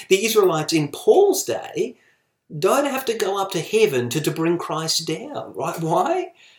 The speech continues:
Uh, because in his birth he's already come down. Uh, they don't have to go down to the depths to bring Christ up, but because in his resurrection he's already come up from the grave.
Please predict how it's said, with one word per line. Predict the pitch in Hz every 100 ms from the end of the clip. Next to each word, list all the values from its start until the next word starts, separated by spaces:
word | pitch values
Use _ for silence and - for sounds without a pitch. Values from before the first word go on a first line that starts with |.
| _ _ _
Uh, | -
because | 147 127 131
in | 127
his | 143
birth | 147 170 180 190
he's | 180
already | 190 208 214
come | 214 - 254 403 -
down. | 123 - _ _ _ _ _ _ _ _ _ _ -
Uh, | 196
they | 185
don't | 160 160
have | 160
to | 185
go | 175
down | 185 185
to | 220
the | 220
depths | 247 302 - -
to | 196
bring | 190 196
Christ | 196 196 208 - 254
up, | 262 -
but | 196
because | 190 220 220 -
in | 208 208
his | 214 165
resurrection | 170 214 214 226 180 185 - 202
he's | 196
already | 202 202 214 220
come | - 240 247
up | 269 302
from | - 262 220
the | 180
grave. | 160 127 117 -